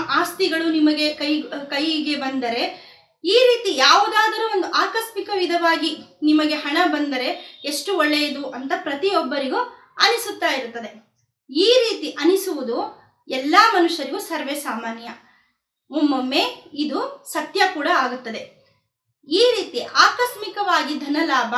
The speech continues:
ಮತ್ತು ಮನೆಯಲ್ಲಿ ಸದಾ ದುಡ್ಡಿನ ತೊಂದರೆ ದೂರವಾಗಲು ಒಂದು ಚಿಕ್ಕ ಪರಿಹಾರವಿದೆ.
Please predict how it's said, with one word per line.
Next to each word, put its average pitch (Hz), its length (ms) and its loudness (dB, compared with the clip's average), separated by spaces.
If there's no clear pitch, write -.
ಮತ್ತು 294 280 -6
ಮನೆಯಲ್ಲಿ 302 1000 -4
ಸದಾ 330 600 2
ದುಡ್ಡಿನ 339 360 0
ತೊಂದರೆ 330 720 2
ದೂರವಾಗಲು 320 1200 0
ಒಂದು 302 300 2
ಚಿಕ್ಕ - 380 -6
ಪರಿಹಾರವಿದೆ. 269 960 -4